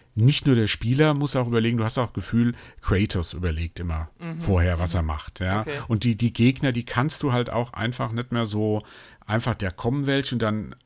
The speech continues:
Speaker 1: drückst du halt drauf, versuchst diese Combo oder so hoch zu, äh, jessen. Das, das, das geht, geht da nicht.
Speaker 2: Mhm.
Speaker 1: Also,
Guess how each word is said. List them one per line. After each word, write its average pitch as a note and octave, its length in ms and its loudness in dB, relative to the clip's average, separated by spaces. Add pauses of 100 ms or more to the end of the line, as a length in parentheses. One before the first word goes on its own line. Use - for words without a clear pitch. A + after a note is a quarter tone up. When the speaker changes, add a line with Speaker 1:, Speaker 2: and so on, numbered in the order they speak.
(220)
Speaker 1:
drückst - 300 -2
du B2+ 40 0
halt A2+ 240 -2
drauf, B2+ 280 0
versuchst B2+ 420 -4
diese C3+ 400 -2
Combo C3+ 680 0
oder B2 200 2
so A#2+ 100 0
hoch B2 300 4
zu, B2+ 300 0 (460)
äh, G#2 540 0 (280)
jessen. B2 360 -2 (140)
Das, A2 220 -2
das, - 260 -10
das - 240 -4
geht, - 500 0 (360)
geht A#2 240 0
da G2+ 100 2
nicht. D2+ 340 -6
Speaker 2:
Mhm. - 80 -8
Speaker 1:
Also, G2+ 280 2